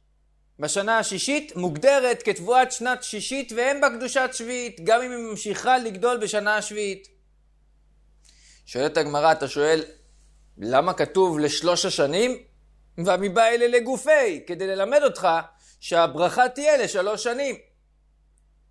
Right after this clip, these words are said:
עונה הגמרא, "כתיב קרא אחרינא", זה הפסוק הבא כבר אומר, "וזרעתם את השנה השמינית, ואכלתם מן התבואה הישן עד השעה התשיעית".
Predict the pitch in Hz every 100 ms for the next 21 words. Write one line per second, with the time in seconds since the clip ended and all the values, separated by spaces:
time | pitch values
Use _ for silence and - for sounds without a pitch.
0 | _ _ _ - 120 143 160 139 131 127
1 | 156 131 127 - _ _ _ _ _ -
2 | 170 160 - 151 156 139 131 143 220 143
3 | - _ _ - 127 160 160 190 175 143
4 | 208 240 262 196 147 123 98 - _ _
5 | _ _ _ _ - 131 135 156 156 226
6 | 226 214 190 196 185 190 175 - 156 139
7 | 160 262 - - _ _ _ _ - 156
8 | 151 254 262 262 220 202 190 175 185 214
9 | 247 247 - 285 269 262 254 - 262 262
10 | 254 - 277 294 254 _